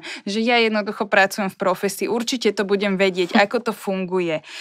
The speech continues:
Ehm, a teda tá otázka je, že ľudia teda si vlastne ani nevedia vypočítať dávky v nezamestnanosti. Ako to funguje vlastne?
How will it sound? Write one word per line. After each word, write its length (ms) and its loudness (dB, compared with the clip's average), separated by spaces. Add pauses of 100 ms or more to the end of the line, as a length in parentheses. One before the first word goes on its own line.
(340)
Ehm, 400 8
a 80 10
teda 480 8
tá 240 2
otázka 480 0
je, 240 0
že 200 -4 (440)
ľudia 400 -2
teda 260 -4
si 140 -8
vlastne 400 -6
ani 100 -6
nevedia 380 -6
vypočítať 640 -10
dávky 320 -6
v 240 -10
nezamestnanosti. 1000 -14
Ako 300 -6
to 160 -8
funguje 640 -8
vlastne? 560 -12